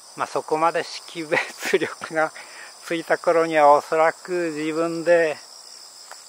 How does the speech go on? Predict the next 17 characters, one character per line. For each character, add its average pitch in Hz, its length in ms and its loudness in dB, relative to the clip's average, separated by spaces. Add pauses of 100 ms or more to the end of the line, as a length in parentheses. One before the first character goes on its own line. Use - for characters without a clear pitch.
(460)
苗 147 380 6
を 156 100 4
だ 143 220 6
い 170 40 4
ぶ 156 120 0
増 - 160 -4
や 156 180 4
し - 140 -12
て 190 80 0
る 175 100 -6
で 160 100 0
し - 100 -14
ょ 131 100 -2
う 113 40 -12
か - 120 -6
ら 101 140 -8
ね。 127 140 -12